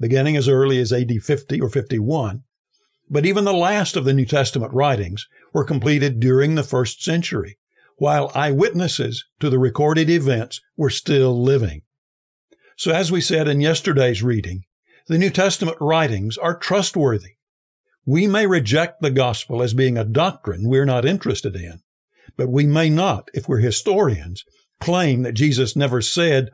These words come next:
or did the things that are attributed to him. As Pierre Benoit wrote, "The Christians may not have been interested in history, but they were certainly interested in the historical.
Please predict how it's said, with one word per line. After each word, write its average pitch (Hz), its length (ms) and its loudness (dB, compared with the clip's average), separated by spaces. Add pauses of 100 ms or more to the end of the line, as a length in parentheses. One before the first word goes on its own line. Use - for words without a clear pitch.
(140)
or 123 120 -2
did 131 360 2
the 123 100 0
things 117 420 -2 (140)
that 135 160 0
are 123 140 2
attributed 117 560 0
to 151 180 2
him. 95 360 -2 (680)
As 139 120 -2
Pierre 151 340 2
Benoit 131 540 2
wrote, 117 340 -2 (800)
"The 143 80 -2
Christians 147 560 0
may 135 140 2
not 160 200 2
have 156 120 0
been 127 160 2
interested 131 500 -2
in 107 160 -2
history, 101 560 -2 (480)
but 156 140 -2
they 156 80 2
were 147 100 2
certainly 180 480 0
interested 139 480 0
in 127 140 2
the 120 80 2
historical. 131 840 0